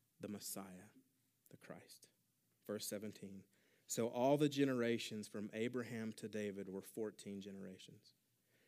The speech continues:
and from David to the deportation to Babylon, fourteen generations, and from the deportation to Babylon to the Christ, the Messiah, fourteen generations."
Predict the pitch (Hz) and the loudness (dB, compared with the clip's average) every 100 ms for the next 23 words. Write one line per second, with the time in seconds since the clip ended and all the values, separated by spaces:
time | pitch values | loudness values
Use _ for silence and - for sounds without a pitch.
0 | - 117 113 107 104 120 127 131 127 120 | -2 -2 0 0 6 6 8 6 2 0
1 | 107 110 120 - 120 - 117 107 110 101 | 0 4 2 2 -4 -2 -4 -2 -4 -4
2 | 104 110 104 98 95 95 - _ _ - | -2 -2 -2 -4 -6 -8 -12 _ _ -4
3 | 113 107 113 104 98 98 98 92 - 98 | -4 -4 -6 -6 -4 -6 -6 -10 -12 -16
4 | 92 - _ _ - 120 117 117 107 104 | -16 -20 _ _ -6 -4 0 0 2 6
5 | 127 135 135 - 120 120 120 110 104 110 | 6 6 0 2 0 0 -2 -6 -4 -2
6 | 113 113 113 110 107 - - 123 123 123 | 0 -2 -2 -2 -4 -8 -4 0 0 -2
7 | - - 98 - - 104 104 - 98 95 | -8 -8 -6 -8 -10 -8 -6 -6 -8 -8
8 | 95 - _ _ _ - 117 110 - 98 | -10 -14 _ _ _ -6 -4 -4 -6 -8
9 | 101 98 _ _ - 101 92 90 90 - | -8 -12 _ _ -12 -8 -6 -6 -10 -14
10 | 110 - | -16 -18